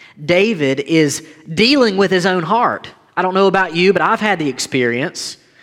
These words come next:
much more recently and more frequently than I would like to admit, where I know what is right to do. So knowledge is not the issue.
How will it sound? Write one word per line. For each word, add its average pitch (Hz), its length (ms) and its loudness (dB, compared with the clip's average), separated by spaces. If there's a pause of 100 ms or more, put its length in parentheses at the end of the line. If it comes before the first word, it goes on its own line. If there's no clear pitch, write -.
(220)
much 190 180 -4
more 214 160 2
recently 170 600 2
and 170 100 0
more 170 100 0
frequently 170 600 -2
than 147 140 -4
I 147 100 2
would 143 140 -2
like 147 240 0
to 143 140 -8
admit, 139 500 -4 (3000)
where 156 520 2 (560)
I 165 140 0
know 247 720 -2 (420)
what 160 400 2
is 131 220 2
right - 500 -8 (1000)
to 117 100 -12
do. 90 240 -10 (3250)
So 131 120 -14
knowledge 175 480 0
is 139 100 -4
not 135 460 -6
the 123 120 -8
issue. - 360 -12